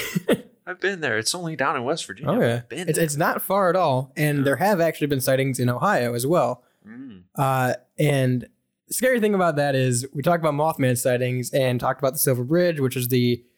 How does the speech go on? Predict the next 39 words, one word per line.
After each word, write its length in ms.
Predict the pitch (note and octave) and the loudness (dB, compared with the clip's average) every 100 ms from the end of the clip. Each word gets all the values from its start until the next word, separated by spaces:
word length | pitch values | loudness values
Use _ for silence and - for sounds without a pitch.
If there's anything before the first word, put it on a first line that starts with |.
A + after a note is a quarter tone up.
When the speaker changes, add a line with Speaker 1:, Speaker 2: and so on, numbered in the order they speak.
| _ D3 | _ 0
Speaker 1:
initial, 440 | C#3+ E3 - B2+ | 2 2 0 0
initial, 520 | A#2+ A#2 B2 A#2+ B2 | 0 0 -2 -2 -2
like, 200 | - B2 | 0 -2
Speaker 2:
Mm. 180 | G#2+ G2 | -2 -2
Speaker 1:
big 180 | C#3+ C3 | 0 0
spark 300 | - C#3+ C3+ | 0 0 0
of 80 | B2 | 0
it. 240 | A#2+ - _ _ _ _ _ | -2 -2 _ _ _ _ _
The 80 | C3 | 2
Mothman 480 | F#3 A#3 A3 G#3+ G3 | 4 2 2 2 4
is 180 | D#3+ - | 4 2
supposed 340 | - F3 F3 | 2 2 2
to 40 | D3 | 2
be, 280 | D3 C#3+ | 2 4
or 480 | C3+ C3 B2 A#2+ A#2 - | 2 4 4 2 -2 -8
said 280 | - F#3 F3 | -2 0 2
to 40 | |
be, 160 | C3+ B2+ | 2 2
an 120 | B2 D#3+ | 2 2
omen 460 | E3 B2+ A2+ A#2 - _ - | 2 2 0 -4 -10 _ -2
of 180 | B2+ | 0
danger 300 | B2 B2 A#2+ | 2 0 -2
to 80 | A2 | -6
come. 380 | - C#3+ A2+ A#2+ | -2 0 -2 -6
Speaker 2:
Mm. 160 | G#2 F#2 _ _ | -14 -20 _ _
Speaker 1:
Now, 440 | C3+ B2+ B2 A#2+ A#2+ | -2 0 0 0 0
the 240 | B2 B2+ | 0 -2
debate 560 | B2+ C3 B2 C3+ C3 - D#3 - | -2 -6 -2 0 -2 -6 -20 -4
back 240 | D3 C3 B2+ | 0 0 -2
and 100 | A#2+ | -2
forth 240 | F#3+ F3+ | 0 2
here 140 | C#3+ | 0
goes, 420 | B2+ C3 B2 A#2+ - _ _ _ | 2 2 2 0 -4 _ _ _
is 200 | F#3 D#3+ | 0 2
it 160 | D#3 D3 | 2 0
the 80 | C#3 | 0
Mothman 680 | C#3 D3+ D3+ D3+ C#3+ C#3+ | 2 2 0 0 0 2
who 180 | C3 C3+ | 2 2
is 400 | C3 A#2 A2+ - | 2 0 -2 -4